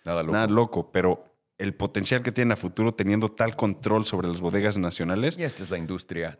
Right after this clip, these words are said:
Speaker 1: esto es lo que
Speaker 2: Exacto.
Speaker 1: quieres, esto de verdad es lo que cuenta, cabrón.
Speaker 2: Así es.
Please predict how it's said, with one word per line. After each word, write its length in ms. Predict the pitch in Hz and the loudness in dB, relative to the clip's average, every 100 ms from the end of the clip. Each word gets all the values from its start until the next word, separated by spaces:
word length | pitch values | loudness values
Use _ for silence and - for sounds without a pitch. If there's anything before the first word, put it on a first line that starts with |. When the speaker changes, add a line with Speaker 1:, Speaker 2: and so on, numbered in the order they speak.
| - | -6
Speaker 1:
esto 220 | 127 110 | -4 -2
es 80 | 90 | -2
lo 60 | |
que 120 | 90 90 | -2 -4
Speaker 2:
Exacto. 120 | - | -4
Speaker 1:
quieres, 340 | 98 85 80 | -4 -2 -4
esto 220 | 110 - 104 | -8 -2 0
de 80 | |
verdad 360 | 85 82 87 85 | 0 -2 -2 -2
es 320 | 85 82 76 - | -4 -6 -8 -6
lo 120 | 87 | -6
que 140 | 85 | -8
cuenta, 440 | - 104 92 - 73 | -4 -2 -2 -4 -8
cabrón. 180 | - | -10
Speaker 2:
Así 200 | 82 - | -10 -8
es. 300 | 78 - - | -8 -10 -16